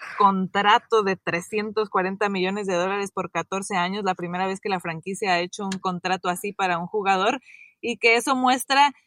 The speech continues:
lo que pretenden con él, que sea esa figura, esa cara de la franquicia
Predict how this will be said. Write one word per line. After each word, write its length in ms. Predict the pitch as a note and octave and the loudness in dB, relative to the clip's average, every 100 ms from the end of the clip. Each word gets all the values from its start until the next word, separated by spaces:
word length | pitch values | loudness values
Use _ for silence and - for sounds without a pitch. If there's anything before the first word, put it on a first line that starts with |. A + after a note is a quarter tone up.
| _ | _
lo 260 | A3 A3+ A3 | -2 0 2
que 140 | A3+ | 0
pretenden 540 | G3+ G#3+ A3 A#3+ B3+ C4 | 0 0 0 0 0 0
con 240 | A#3 A3 | 0 2
él, 260 | B3 C#4 B3 | 2 2 0
que 120 | A#3 | -2
sea 200 | G#3 A#3 | 0 0
esa 180 | A#3+ B3 | 2 0
figura, 560 | - A3 A3 B3+ B3+ A#3+ | -2 -4 -2 0 2 2
esa 220 | A3+ A#3 | 0 0
cara 400 | A#3+ A#3+ A#3+ A#3+ | 4 6 6 4
de 100 | A3+ | 2
la 140 | G#3+ | 0
franquicia 720 | G#3+ G3+ G3+ A#3+ A#3 B3 A#3+ | -2 -6 -6 -8 -4 2 4